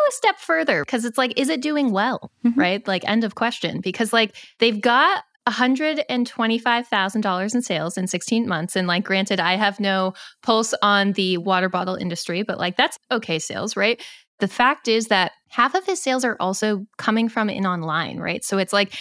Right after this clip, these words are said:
Speaker 1: it's not just these trade shows and these expositions that are, like, getting him sales, it's also online. So it's like, he has to be really careful with his marketing 'cause it's like he could niche himself out of business.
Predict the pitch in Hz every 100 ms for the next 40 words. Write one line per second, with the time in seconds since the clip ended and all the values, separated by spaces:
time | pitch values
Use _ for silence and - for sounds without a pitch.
0 | - 214 247 294 339 - 294 269 - 208
1 | 214 196 208 208 202 196 185 175 - -
2 | - 190 196 202 196 180 175 175 160 170
3 | - 190 180 180 180 196 180 170 - 175
4 | 190 214 196 170 165 165 202 156 165 -
5 | 208 208 220 220 - - - 262 220 240
6 | 302 - 311 247 254 220 196 220 240 254
7 | 233 254 262 262 240 202 180 196 196 202
8 | 208 226 180 180 180 196 196 - 180 254
9 | 254 208 196 196 233 220 247 240 254 254
10 | 254 339 - - -